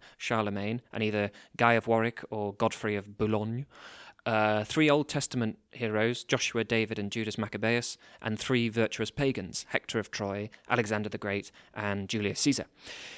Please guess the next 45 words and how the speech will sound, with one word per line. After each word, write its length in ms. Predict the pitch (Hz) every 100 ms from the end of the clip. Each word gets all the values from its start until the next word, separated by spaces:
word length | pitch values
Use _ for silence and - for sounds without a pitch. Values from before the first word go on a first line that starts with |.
| -
In 360 | 135 127 123 120
Love's 220 | 127 143 123
Labour's 240 | 110 117
Lost, 280 | 196 - - _
Alexander 460 | 131 127 120 123 120
is 160 | - 113
joined 320 | 120 117 107
by 300 | 104 101 101 -
Pompey 300 | 139 127 123
the 80 |
Great 360 | 123 156 - - _ _
and 420 | 110 113 110 107 - -
Hercules. 600 | 170 - 147 69 - - _ _ _ _ _ - - - - - _
For 140 | -
a 60 | 196
while, 400 | 135 104 123 -
all 180 | 139 135
is 100 | 123
merry 380 | 135 117 110 139 - _ 113
as 260 | 117 113
the 300 | - 113 113
lads 340 | 117 120 117 -
take 220 | 127 120
the 40 |
mick 280 | 110 113 -
out 100 | 98
of 40 |
the 60 | 104
performance, 540 | - - 104 123 143
rather 240 | 110 110 107
like 200 | 104 -
the 100 | 110
heroes 480 | 110 104 101 98 104
of 160 | 98
A 40 | 113
Midsummer 320 | 107 - 104
Night's 220 | 101 -
Dream, 320 | 131 139 151
laughing 300 | 117 - 110
at 160 | 107 - -
Bottom 320 | 135 135 127
and 140 | 120 -
Company 380 | 127 - 123
performing, 560 | 127 - 110 104 104 104
um, 300 | 104 104